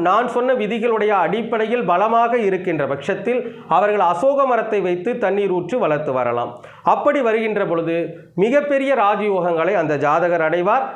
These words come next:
நான் சொன்ன விதிகளை நன்றாக குறித்து கொள்ளுங்கள். இரண்டாம் அதிபதி சூரியன் பலமுடன் இருக்கின்றார் என்றாலும் கூட,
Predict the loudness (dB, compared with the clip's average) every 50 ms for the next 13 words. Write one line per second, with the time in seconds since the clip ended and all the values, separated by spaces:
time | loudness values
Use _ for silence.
0 | -12 -6 -2 0 0 0 0 0 0 0 0 0 0 0 -2 0 0 0 2 2
1 | 2 0 0 2 2 2 2 2 0 -2 -2 -4 -4 -4 -2 -4 -4 -2 -2 0
2 | 0 0 0 0 0 -2 -2 -4 -8 -12 -18 -20 -10 _ -2 0 0 2 4 4
3 | 4 4 2 0 0 -2 -2 -4 -4 -4 -4 -2 -2 0 0 2 0 0 0 0
4 | 2 2 2 2 2 2 2 2 2 2 0 0 0 -2 -2 -2 0 2 2 2
5 | 2 0 0 0 2 2 2 2 2 0 0 0 0 0 2